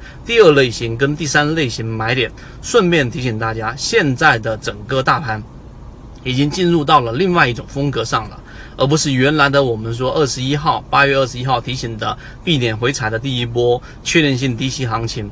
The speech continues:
而是强者恒强的二八切换。想要了解更多的我们说关于游资也好，关于缠论也好的内容，可以找到我们管理员老师，进入到圈子当中学习更多的视频。好，今天讲这么多，希望对大家来说有所帮助。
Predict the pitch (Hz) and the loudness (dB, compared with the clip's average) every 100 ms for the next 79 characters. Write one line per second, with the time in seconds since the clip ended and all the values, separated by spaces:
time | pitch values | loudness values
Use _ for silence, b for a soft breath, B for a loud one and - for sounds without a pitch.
0 | - - 123 127 - - 110 117 139 113 | -10 -2 -2 -2 -6 0 0 0 -2 -4
1 | 101 110 120 117 110 - 117 110 110 120 | -4 -6 -6 -6 -8 -4 -2 -2 -2 -4
2 | - - - B B B - 143 143 175 | -4 -6 -6 B B B 0 6 6 8
3 | 156 156 131 180 127 135 131 123 110 101 | 6 4 2 2 2 2 0 0 -4 -6
4 | 117 110 107 127 131 143 139 123 120 120 | -8 -8 -2 -2 0 2 2 2 2 0
5 | 139 147 131 123 - - B B 135 131 | 0 -2 -2 -2 -6 -10 B B 2 2
6 | 127 123 117 139 127 123 104 113 120 113 | 2 0 0 0 -2 -4 -6 -4 -4 -4
7 | 110 110 139 135 113 120 110 110 113 110 | -8 -2 -2 0 -4 -4 -4 -6 -4 -4
8 | 110 107 - 110 113 135 117 117 - 131 | -6 -8 -8 -8 -6 -4 -2 -4 -2 -4
9 | 120 113 110 113 113 B B - 131 131 | -2 -4 -2 -4 -4 B B -2 -2 -2
10 | - 113 160 117 113 110 - 113 107 - | -6 0 0 0 -4 -6 -8 -10 -12 -12
11 | 113 - 123 120 107 107 110 - 117 113 | -12 -6 -4 -4 -4 -6 -8 -6 -4 -4
12 | 110 123 117 110 104 - 113 127 117 113 | -4 -4 -2 -4 -6 -6 -6 -6 -6 -6
13 | - 117 156 151 123 | -8 -10 -8 -8 -8